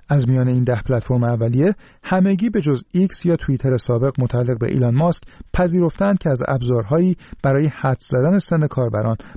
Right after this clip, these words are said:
بر اساس فعالیت‌های آنلاینشان استفاده خواهند کرد. حتی ممکن است برای حصول اطمینان از سن واقعی، مدارک شناسایی آپلود شده کاربران یا اطلاعات بانکی آنها را بررسی کنند. ایلان ماسک اما می‌گوید قانون جدید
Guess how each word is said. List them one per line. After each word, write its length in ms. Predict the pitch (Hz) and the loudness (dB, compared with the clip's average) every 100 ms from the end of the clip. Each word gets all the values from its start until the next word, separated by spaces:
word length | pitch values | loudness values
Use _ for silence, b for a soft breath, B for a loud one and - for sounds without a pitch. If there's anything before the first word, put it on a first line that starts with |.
| - | -2
بر 140 | 139 | 0
اساس 280 | 131 - 131 | 0 0 -2
فعالیت‌های 840 | 147 - 139 - 139 123 - 143 - | -4 -4 -4 0 0 0 0 -2 0
آنلاینشان 520 | 127 123 175 160 151 | 0 2 2 0 0
استفاده 440 | - - 117 117 - | -2 -2 -2 -2 -2
خواهند 280 | - 113 | -2 -4
کرد. 300 | - - - - - | -6 -10 -12 -18 -6
حتی 240 | - 190 | -4 0
ممکن 300 | 180 143 160 | 0 0 0
است 200 | 160 - B B | 0 -2 B B
برای 240 | 147 147 160 - | 0 0 0 -2
حصول 320 | 143 170 160 | -2 0 0
اطمینان 440 | - - 135 135 147 | 0 0 0 2 0
از 140 | 127 | 0
سن 320 | - 143 131 | -2 0 2
واقعی، 480 | 123 127 117 139 185 B B - | 2 0 2 2 0 B B -2
مدارک 440 | 143 131 135 139 | 0 2 2 0
شناسایی 500 | 147 135 120 - 135 | -2 -2 -2 0 0
آپلود 380 | - 135 - 123 | 0 -2 -2 -2
شده 240 | - 139 214 | 0 0 0
کاربران 520 | 175 147 131 135 135 B B - | 2 2 2 2 0 B B -2
یا 160 | 226 269 | 0 0
اطلاعات 500 | 180 - 135 127 143 | -4 -2 0 0 0
بانکی 480 | 160 147 147 135 196 | -2 0 0 0 0
آنها 220 | 127 104 | -2 -2
را 100 | 110 | -4
بررسی 380 | 107 110 120 - | -2 -2 -4 -6
کنند. 360 | - - 139 - _ _ - - - | -6 -6 -8 -14 _ _ -20 -14 -2
ایلان 260 | 135 123 113 | 2 2 2
ماسک 220 | 147 - | 0 0
اما 180 | 143 135 | 0 2
می‌گوید 360 | 123 131 185 B B - | 2 2 0 B B -4
قانون 300 | 170 165 175 | 0 2 2
جدید 380 | 160 160 185 | 2 2 2